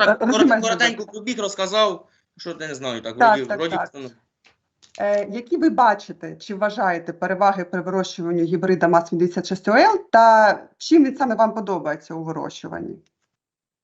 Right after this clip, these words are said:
Speaker 1: Ну, подобається тим, е, ну, що я скажу, що, наприклад, даже цей рік, напр-, я на ньому робив, е, один фунгіцидний обробіток через те, що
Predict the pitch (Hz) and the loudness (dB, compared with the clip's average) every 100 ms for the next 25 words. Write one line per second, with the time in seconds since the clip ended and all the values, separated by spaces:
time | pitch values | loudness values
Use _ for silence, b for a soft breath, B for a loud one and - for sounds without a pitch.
0 | _ _ _ _ _ _ - 185 247 254 | _ _ _ _ _ _ -6 -2 2 4
1 | 285 254 240 240 226 254 247 233 190 196 | 4 4 2 0 -4 -2 -2 -2 -2 0
2 | 190 185 214 208 208 180 180 180 180 160 | 0 -4 -8 -4 0 2 0 -2 -2 -2
3 | 160 190 185 190 185 180 b b b 175 | -4 -6 -6 -4 -2 -4 b b b 0
4 | 185 190 190 185 226 190 180 151 170 185 | 2 2 -2 -4 -4 -6 -8 -6 -4 -2
5 | 185 185 180 170 170 185 175 - b b | -4 -8 -4 -4 -2 -4 -4 -10 b b
6 | 165 160 151 165 196 175 180 175 185 180 | -2 -2 -2 -4 -6 -8 -10 -8 -6 -6
7 | 175 160 165 202 185 160 170 165 190 185 | -6 -6 -8 -6 -6 -4 -2 -2 -2 -6
8 | - 180 160 | -2 0 0